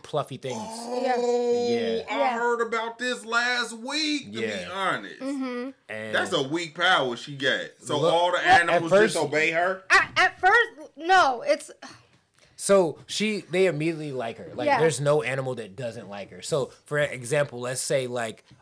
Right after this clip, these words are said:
Speaker 1: a dragon came flying at her. They're gonna, she's, it's automatically gonna be friends with her. It's not gonna try to attack her.
Speaker 2: So here's the thing. So the world that she's going to, God specifically said, "You get to decide if humans should live."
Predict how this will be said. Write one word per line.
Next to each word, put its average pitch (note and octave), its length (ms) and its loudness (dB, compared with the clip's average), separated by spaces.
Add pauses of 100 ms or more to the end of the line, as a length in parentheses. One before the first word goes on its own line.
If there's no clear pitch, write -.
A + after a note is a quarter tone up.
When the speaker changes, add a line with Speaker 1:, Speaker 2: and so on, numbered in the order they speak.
Speaker 1:
a B2 100 -2
dragon A#2+ 500 0
came B2 200 -10
flying A2+ 400 -8
at G#2 120 -6
her. F2 180 -12 (160)
They're D3 100 -4
gonna, C#3 260 -6
she's, C3 240 -12 (100)
it's C3+ 160 -10
automatically B2+ 340 -6
gonna A2 80 -12
be A2 80 -14
friends G2+ 260 -16
with E2 120 -20
her. D2 100 -16
It's F#2 140 -14
not B2 160 -6
gonna G#2+ 120 -14
try A2+ 160 -12
to F#2+ 80 -10
attack F#2 300 -12
her. - 120 -20
Speaker 2:
So F4+ 280 4 (140)
here's A4+ 240 4
the A4 100 -4
thing. B3 260 0 (360)
So D4 200 4
the B3+ 120 2
world D#4+ 300 6
that G4+ 120 2
she's F#4 200 -4
going B3 320 -2
to, A3 320 -10 (360)
God D4+ 300 4
specifically C#4 500 -6
said, A#3 300 -4
"You C4+ 200 -8
get E4+ 200 -10
to - 120 -12
decide B3+ 640 -4 (220)
if C#4 180 0
humans A#3 360 -10
should - 240 -12
live." - 320 -20